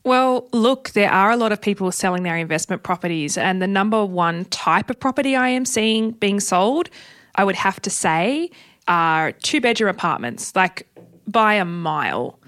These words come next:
And second to that, probably people who were land banking in that they were buying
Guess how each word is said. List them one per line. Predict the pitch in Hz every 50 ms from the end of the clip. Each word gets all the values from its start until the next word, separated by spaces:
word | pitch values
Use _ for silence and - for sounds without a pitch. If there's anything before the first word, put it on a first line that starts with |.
| - - - - _ _
And | - 214 208
second | - 269 262 262 277 277 262
to | 285 247
that, | 214 202 196 190 - - _ _ _ - -
probably | 202 190 220 240 254 277 277
people | - 240 226 - - 202 208 202
who | - - 196 196 190 185 185 185 180 - 175
were | 170 170 175 175 175 175 175 175 175 175 170 - - - - - - - - _ _ _ _
land | 196 202 202 190 180 185 190 208 196
banking | 190 180 180 185 196 190 - 180
in | 196
that | 190 175 -
they | 165 185
were | 190 190 190
buying | 185 - 185 175 180 185 190 196 208 220 226 233 - -